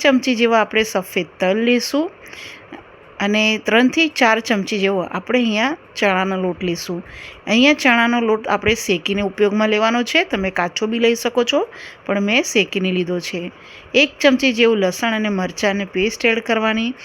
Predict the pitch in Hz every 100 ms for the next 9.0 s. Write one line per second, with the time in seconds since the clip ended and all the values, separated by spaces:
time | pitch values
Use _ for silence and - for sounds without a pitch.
0 | - - - 208 208 277 262 226 208 208
1 | 185 185 185 175 214 226 220 220 214 220
2 | 220 - - - - 226 285 277 233 202
3 | 208 190 180 175 202 226 220 - 226 220
4 | 214 214 214 220 - - - 226 285 294
5 | 240 220 220 190 185 185 185 190 180 220
6 | 247 196 185 185 190 190 190 214 226 226
7 | 226 220 240 240 - - - - - 220
8 | 240 247 277 247 240 233 196 190 196 196